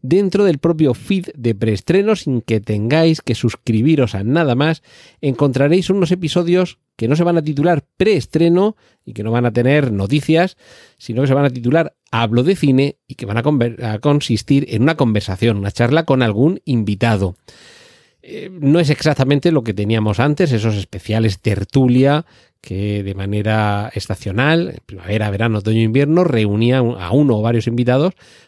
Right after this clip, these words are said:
para conversar sobre un tema concreto o sobre una película concreta. No, ahora vamos a tener a un invitado para hablar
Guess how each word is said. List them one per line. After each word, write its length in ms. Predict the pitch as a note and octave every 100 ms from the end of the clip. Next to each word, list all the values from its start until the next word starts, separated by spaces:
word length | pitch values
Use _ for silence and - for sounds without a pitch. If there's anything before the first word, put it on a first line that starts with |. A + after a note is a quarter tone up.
| -
para 160 | A#2 C3
conversar 300 | B2 B2+ C#3
sobre 280 | C#3 C3 -
un 240 | F#3 D3+ - _
tema 240 | A2 A2
concreto 520 | A#2+ D#3 F3 F#3 A3+ - - - _
o 80 | -
sobre 220 | G#2+ G2+
una 280 | A#2+ C3 A#2+
película 400 | A2+ B2 B2 B2+
concreta. 440 | D3+ E3 F3+ G3+
No, 180 | F#2+ F#2+ -
ahora 200 | G#2+ G#2+
vamos 220 | A2 G#2
a 40 |
tener 220 | G2 B2+ A2+
a 60 |
un 160 | G#2 G2+
invitado 500 | F#2+ F#2+ C3+ E3 F#3+
para 160 | A2
hablar 320 | G#2+ B2 F#3